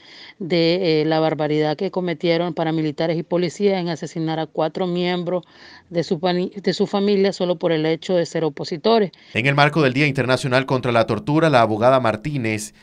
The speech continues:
Speaker 2: lamentó que en los sitios de detención de nuestro país también se practiquen este tipo de mecanismos.
Speaker 1: Recordamos a todos aquellos que fueron víctimas y que de esas, eh, atrocidades sufrieron, eh,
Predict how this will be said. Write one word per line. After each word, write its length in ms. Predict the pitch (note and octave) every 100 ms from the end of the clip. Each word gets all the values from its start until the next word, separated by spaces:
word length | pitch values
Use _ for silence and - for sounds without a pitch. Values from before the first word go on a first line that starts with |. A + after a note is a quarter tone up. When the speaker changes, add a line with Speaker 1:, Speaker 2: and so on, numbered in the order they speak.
| _
Speaker 2:
lamentó 600 | G2 G#2 G#2 G#2+ D#3 E3
que 140 | D3+
en 60 | A#2+
los 140 | A2+
sitios 380 | - D#3+ E3 E3
de 100 | A2+
detención 800 | C3+ D3 G#2+ G2+ C#3 C#3+ D3 -
de 100 | G#2
nuestro 340 | A2+ A#2+ A2+
país 400 | A2+ A2+ F3 E3+
también 520 | - F#2+ F#2 A2 F3 F3
se 160 | C3
practiquen 720 | - A2 G#2+ A#2 G#2+ A#2 A#2 - _ _ -
este 260 | B2 D3+
tipo 260 | C3 A2+ B2+
de 120 | A2+
mecanismos. 880 | G2+ A#2+ A#2+ F#2 E2 F2 E2 - - _ _ _ -
Speaker 1:
Recordamos 640 | E3+ F3 F3+ E3+ F3 F#3 F#3+
a 80 |
todos 260 | G3+ F#3 F#3
aquellos 420 | F#3 - F3+ F3
que 120 | - F#3+
fueron 600 | - F3 E3+ F3+ F#3 - - _
víctimas 640 | F3 G#3+ - G3+ E3 D#3 D#3 _ _ _ -
y 120 | F3
que 140 | F#3+
de 360 | F3 E3+ E3 E3+
esas, 320 | E3 F#3+ E3+ - _ _ _ _ -
eh, 220 | F3+ E3
atrocidades 800 | F3 F#3+ E3+ - F3 D#3+ E3 F3
sufrieron, 720 | - F#3 - E3+ E3 D#3+ D#3 D3 - - - - - -
eh, 480 | F3 D#3+ D#3+ D3